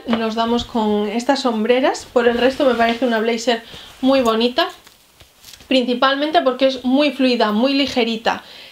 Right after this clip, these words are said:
Esta sí, no es para ahora mismo, no es para tan entretiempo, es más tirando a veranito, sobre todo para aquí. Eso depende mucho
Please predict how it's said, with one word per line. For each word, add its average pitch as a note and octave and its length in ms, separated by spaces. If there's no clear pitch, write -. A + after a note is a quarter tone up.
Esta C4+ 640
sí, - 360
no A3 240
es A3 140
para G#3+ 280
ahora G#3 240
mismo, E4+ 300
no A#3+ 80
es A#3 80
para A3 220
tan A3+ 160
entretiempo, A#3 560
es D4+ 80
más G#3+ 240
tirando G#3 560
a G3+ 80
veranito, A3+ 520
sobre A#3 280
todo D#4+ 260
para C#4+ 200
aquí. A3 300
Eso C4+ 260
depende C#4 420
mucho F#4+ 320